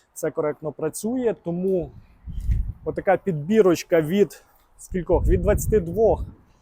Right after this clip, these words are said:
до сорока одного. Є що вибрати. Е, різна колія, пам'ятаєте,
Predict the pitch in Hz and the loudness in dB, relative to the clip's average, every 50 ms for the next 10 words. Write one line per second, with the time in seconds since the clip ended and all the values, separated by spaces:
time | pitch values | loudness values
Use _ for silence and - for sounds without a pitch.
0 | _ _ _ _ _ 143 160 190 185 - - 185 175 175 - - 190 185 180 180 | _ _ _ _ _ -4 -2 -2 -2 0 0 -2 -2 -2 0 0 2 4 4 4
1 | 175 160 165 196 247 311 302 247 247 226 190 180 - _ - - - - - _ | 2 0 -2 -4 -4 -4 -4 -4 -4 -4 -6 -8 -12 _ -18 -18 -18 -18 -20 _
2 | _ _ _ _ _ _ 143 147 165 196 190 - - - - - - 202 180 160 | _ _ _ _ _ _ -8 -2 2 2 2 2 0 -6 -10 -2 0 2 2 2
3 | 147 147 175 226 277 285 254 262 262 254 254 - 254 247 240 233 220 - _ _ | 2 4 4 4 4 4 2 2 2 2 0 0 0 0 0 -2 -4 -10 _ _
4 | _ _ _ _ _ _ _ _ _ _ _ _ _ _ _ _ 170 147 139 143 | _ _ _ _ _ _ _ _ _ _ _ _ _ _ _ _ 2 4 4 6
5 | 143 143 143 151 196 208 165 160 190 180 - 180 175 165 170 165 180 196 214 226 | 6 4 4 2 0 -2 -2 -2 -2 -2 0 2 2 2 2 4 4 2 2 2
6 | - 208 185 170 170 160 - - 156 135 131 135 135 - - 143 143 127 | 2 0 -2 -2 -2 -4 -2 -2 -2 0 0 -2 -4 -4 -4 -2 -2 -2